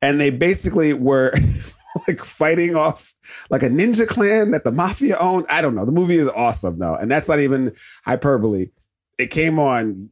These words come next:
a while ago and I was watching it like, "You know what? Three Ninjas holds up." I don't, won't even, I won't even do an episode about that 'cause I already know the answer. Yes, I loved Three Ninjas back then and I love it now. In the nineties, of course, they also introduced W M A C Masters, which was one of my favorite shows. It was only on for one season.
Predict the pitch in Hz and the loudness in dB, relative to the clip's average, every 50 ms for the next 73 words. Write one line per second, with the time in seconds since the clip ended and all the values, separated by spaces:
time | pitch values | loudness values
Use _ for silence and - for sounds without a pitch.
0 | _ _ - 90 113 117 113 110 110 113 117 107 107 95 98 95 92 95 101 113 | _ _ -6 -2 -2 0 0 2 2 2 0 0 0 0 0 0 0 0 0 0
1 | 107 110 117 120 113 120 - 113 101 87 73 82 78 135 135 156 - - 269 - | 0 0 0 0 0 0 -2 -2 -4 -4 -4 -6 -6 -4 -2 -2 0 -2 -2 -6
2 | - _ - 131 139 147 147 139 139 123 143 143 139 117 127 151 147 98 - _ | -6 _ -2 0 0 0 0 0 0 0 2 2 2 2 2 0 0 -2 -4 _
3 | _ _ _ 120 143 185 202 185 175 185 180 170 151 - - 170 214 247 262 240 | _ _ _ -2 0 2 2 2 2 2 2 0 0 0 0 0 2 2 2 2
4 | 233 220 208 180 - 156 160 - 147 - 143 131 120 107 123 117 110 - 120 107 | 2 2 2 2 2 0 0 0 0 2 2 2 2 2 2 0 0 0 -2 -2
5 | - 127 156 165 170 165 156 151 160 160 156 135 139 135 127 123 117 - - 104 | 0 2 2 4 4 4 2 2 2 2 2 2 2 2 2 0 -2 -2 -2 0
6 | 92 92 101 123 131 120 98 92 - - - - - - - - - 110 135 147 | 0 0 0 0 0 0 0 -2 -4 -6 -8 -12 -16 -20 -16 -8 -2 0 2 2
7 | 147 147 147 151 135 - - 131 139 131 139 135 120 135 123 110 135 131 123 110 | 4 2 2 0 0 -2 -2 0 2 2 2 2 0 0 0 2 2 0 2 0
8 | 127 127 123 120 113 110 117 110 107 101 95 107 101 90 80 85 - _ _ - | 0 0 0 0 0 0 0 0 0 -2 -2 -2 -2 -2 -4 -4 -8 _ _ -20
9 | _ _ _ _ - 147 151 139 143 139 131 123 127 - 127 123 - 131 123 127 | _ _ _ _ -2 0 2 2 2 2 2 0 0 0 0 0 2 2 2 2
10 | 127 - 139 120 120 - 123 107 120 117 113 110 - - - - - - _ - | 2 2 0 0 0 0 -2 0 0 0 0 0 -2 -6 -10 -18 -20 -20 _ -4
11 | 117 156 147 143 160 165 160 - 135 135 135 135 135 131 123 - - 123 113 110 | -2 0 2 2 2 2 2 0 0 2 2 2 2 0 0 0 -2 -2 0 0
12 | 113 107 104 - - - 87 78 85 98 110 - 139 135 143 156 143 127 113 117 | 0 -2 -2 -4 -4 -6 -6 -4 -4 -4 -2 0 0 2 2 2 2 0 0 0
13 | 123 123 135 147 147 - - 139 135 139 123 127 139 139 - - 147 135 135 139 | 0 2 2 0 0 0 0 0 2 2 2 0 -2 -2 -2 -2 -2 0 2 2
14 | 147 160 160 156 - 131 139 127 147 160 185 185 170 160 139 - 127 113 113 117 | 2 0 0 0 0 0 2 2 2 2 2 2 2 2 2 2 2 2 2 0
15 | 117 110 - - 117 110 101 87 95 92 87 95 | -2 -2 -2 -2 -2 -2 -2 -2 -4 -6 -6 -8